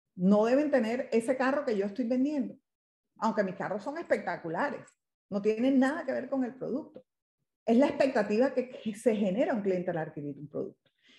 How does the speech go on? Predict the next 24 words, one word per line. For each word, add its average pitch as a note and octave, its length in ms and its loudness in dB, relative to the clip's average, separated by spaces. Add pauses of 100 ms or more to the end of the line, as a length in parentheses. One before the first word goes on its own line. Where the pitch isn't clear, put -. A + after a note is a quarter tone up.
(120)
Si C#4+ 180 4
nosotros A#3+ 360 4
no C#4 260 8
somos D#4 300 -2
capaces A3 480 -4
de F#3+ 100 4
formar F3 440 -2
una G3+ 360 0 (260)
venta, A3 580 0
una, A#3 320 2
una, A#3 260 2
una A#3 220 0
fuerza B3 340 -4
de G3 120 -2
venta G3+ 340 -4
que F3+ 100 0
acompañe F#3+ 600 -2
y F3 80 0
asesore, G#3 580 0 (920)
sino D3+ 260 -4
que D#3+ 80 0
venda D#3 260 2
porque F3 260 0
venda, G#3+ 360 -4